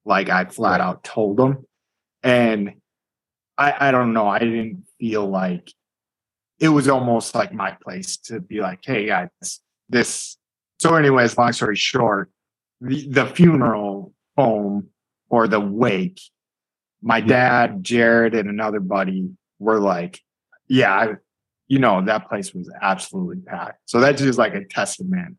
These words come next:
Speaker 1: to, to
Speaker 2: Yeah.
Speaker 1: what people thought of Katie. So I, I thought that was pretty cool that both, both my dad, Jared, and then one other person was like, "Is that Mike?" And that, then obviously my buddies, you know,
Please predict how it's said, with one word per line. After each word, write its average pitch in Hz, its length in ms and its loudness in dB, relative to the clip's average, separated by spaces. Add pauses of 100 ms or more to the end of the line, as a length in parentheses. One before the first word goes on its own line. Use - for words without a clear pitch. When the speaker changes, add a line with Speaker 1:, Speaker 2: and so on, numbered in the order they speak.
Speaker 1:
to, 90 340 -8 (680)
to 127 100 4
Speaker 2:
Yeah. 98 120 2
Speaker 1:
what 98 180 -2
people - 360 -6
thought 95 360 -4 (180)
of 98 260 -2
Katie. 92 380 -8
So 92 420 -8
I, 135 280 0
I - 20 4
thought 131 220 0
that 107 100 -2
was 101 140 -6
pretty 98 200 -10
cool 90 240 -10
that 90 260 -12 (580)
both, 101 560 -2 (240)
both 110 440 0 (680)
my 113 180 2
dad, 117 400 4
Jared, 107 360 0
and 92 140 -6
then 90 360 -4 (180)
one 110 240 0
other 95 180 2
person 92 280 -8
was 87 180 -12
like, 95 300 -10 (460)
"Is 95 80 -12
that 110 160 4
Mike?" 98 320 0
And 113 160 -2
that, 101 240 2 (140)
then 117 200 4
obviously 90 360 0
my 92 120 -6
buddies, 87 480 -12 (1600)
you 131 160 6
know, - 260 0